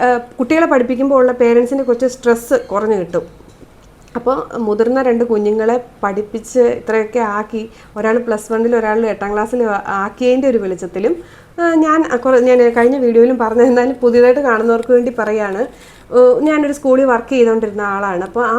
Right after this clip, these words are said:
ഒരു എക്സ്പീരിയൻസിലും പറ-, പറഞ്ഞു തരുന്ന ചെറിയ ടിപ്സാണ്, ഒരു മോട്ടിവേഷനാണ്, നിങ്ങളുടെ ടെൻഷനൊക്കെ മാറാനും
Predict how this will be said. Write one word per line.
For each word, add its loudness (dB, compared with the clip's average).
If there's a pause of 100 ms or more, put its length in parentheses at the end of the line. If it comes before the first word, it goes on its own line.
(140)
ഒരു 0 (460)
എക്സ്പീരിയൻസിലും -4
പറ-, -2
പറഞ്ഞു 0
തരുന്ന 0
ചെറിയ -2
ടിപ്സാണ്, -4
ഒരു 2
മോട്ടിവേഷനാണ്, -2
നിങ്ങളുടെ -2
ടെൻഷനൊക്കെ -4
മാറാനും -6